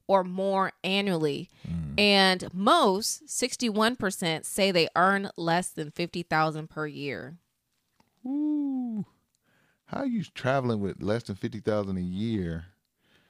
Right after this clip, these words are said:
Speaker 1: It's
Speaker 2: when
Speaker 1: it
Speaker 2: that's just enough to make the, to help you live,
Speaker 1: just to
Speaker 2: really?
Speaker 1: get right.
Speaker 2: Wow. That's interesting, Shire.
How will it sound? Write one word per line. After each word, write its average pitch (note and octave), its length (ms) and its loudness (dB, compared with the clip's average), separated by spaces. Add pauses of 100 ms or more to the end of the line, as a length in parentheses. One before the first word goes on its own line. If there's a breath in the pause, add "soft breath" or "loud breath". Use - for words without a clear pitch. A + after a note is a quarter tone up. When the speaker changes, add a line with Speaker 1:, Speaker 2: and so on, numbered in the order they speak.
(220 soft breath)
Speaker 1:
It's A3+ 140 -4
Speaker 2:
when F#2+ 220 -2
Speaker 1:
it F2+ 40 0
Speaker 2:
that's G#2 240 2
just F#2+ 300 -2
enough F2+ 320 0
to F2 80 -6
make F#2+ 300 -2
the, F2 300 -4
to F2+ 100 -2
help G2 240 2
you F#2+ 240 -2 (320)
live, F#2+ 400 0
Speaker 1:
just G#3+ 240 -2
to G3+ 80 0
Speaker 2:
really? C3 180 2
Speaker 1:
get - 160 -2
right. F3 400 2 (640 soft breath)
Speaker 2:
Wow. - 160 -10 (920)
That's - 180 -4
interesting, - 460 -8
Shire. E2+ 320 -12